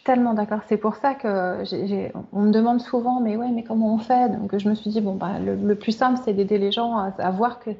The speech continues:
il faut démystifier. C'est pas parce qu'on fait de la diététique du sport que c'est compliqué, et, euh, et en deux coups de cuillère à peau, ça se fait assez facilement. »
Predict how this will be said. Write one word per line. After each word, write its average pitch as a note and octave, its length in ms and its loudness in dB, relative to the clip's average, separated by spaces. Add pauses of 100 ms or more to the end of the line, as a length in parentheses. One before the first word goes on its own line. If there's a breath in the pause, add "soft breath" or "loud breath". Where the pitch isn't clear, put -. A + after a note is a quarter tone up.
(340 loud breath)
il G3+ 80 -6
faut A#3 100 0
démystifier. B3 720 0
C'est G3+ 120 -8
pas G3+ 120 -2
parce G3 200 -10
qu'on G3 120 -6
fait A3 160 -6
de G3+ 60 -2
la F#3+ 80 0
diététique F#3+ 460 -6 (160)
du F#3 100 -2
sport G#3 300 -2
que G3 100 -6
c'est - 160 -6
compliqué, G3 800 2
et, D#3+ 100 -2
euh, D3 60 -4 (520 loud breath)
et F#3+ 120 -2
en F3+ 220 -2
deux F#3 120 -2
coups G3 160 -6
de - 60 -20
cuillère F#3 200 -2
à D#3+ 60 0
peau, F#3+ 160 0
ça G3 180 -4
se - 100 -16
fait F3+ 80 -2
assez F3+ 180 -4
facilement. » - 460 -10